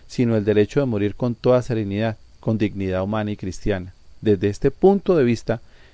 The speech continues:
el uso de medios terapéuticos pueden plantear a veces algunos problemas. En muchos casos, la pl-, complejidad de las situaciones puede ser tal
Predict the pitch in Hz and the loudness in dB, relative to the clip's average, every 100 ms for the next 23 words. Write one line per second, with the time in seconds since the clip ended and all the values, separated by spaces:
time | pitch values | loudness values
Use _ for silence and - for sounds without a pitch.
0 | - 120 131 127 170 151 123 120 127 156 | -2 2 2 4 2 4 2 0 2 2
1 | 127 - 143 143 - 165 160 - 127 127 | 2 4 2 2 -4 -2 -4 -2 -2 0
2 | 143 131 113 107 117 113 180 - 131 101 | -2 -2 0 0 0 2 2 0 -6 -6
3 | 95 98 98 - 107 90 82 101 - - | -4 -4 -4 -2 -2 -2 -4 -10 -14 -18
4 | - - - - - - - 123 226 - | -20 -20 -20 -20 -20 -16 -2 2 2 2
5 | 269 - 117 107 101 - 123 113 - - | 0 4 2 2 -8 -10 -2 -2 -2 -2
6 | - 160 170 165 - 131 123 110 117 107 | 2 2 2 -2 0 2 2 2 -2 -4
7 | 110 - 101 120 110 110 - - - - | -4 -6 -4 -2 -2 -4 -10 -16 -18 -18
8 | - 147 160 180 165 - 180 123 127 | 0 2 4 2 0 2 2 2 -4